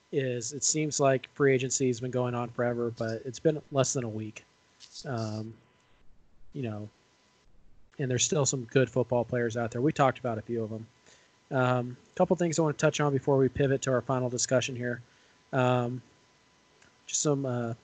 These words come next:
do any of the offensive linemen that the Seahawks signed, do they interest you at all in terms of just,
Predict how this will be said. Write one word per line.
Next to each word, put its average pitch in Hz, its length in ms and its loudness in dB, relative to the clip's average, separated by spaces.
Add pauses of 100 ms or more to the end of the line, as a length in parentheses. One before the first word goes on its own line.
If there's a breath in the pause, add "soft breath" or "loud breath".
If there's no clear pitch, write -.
(480 soft breath)
do 147 180 6
any 151 220 8
of 165 80 6
the 160 60 8
offensive 151 400 6
linemen 131 320 2
that 123 160 0
the 123 80 -6
Seahawks 127 400 2
signed, 131 500 0 (160)
do 127 100 -2
they 127 520 4 (140)
interest 131 380 0
you 120 120 0
at 113 60 -4
all 107 200 -6 (320)
in 127 80 -8
terms 120 260 -4
of 113 60 -6
just, - 280 -6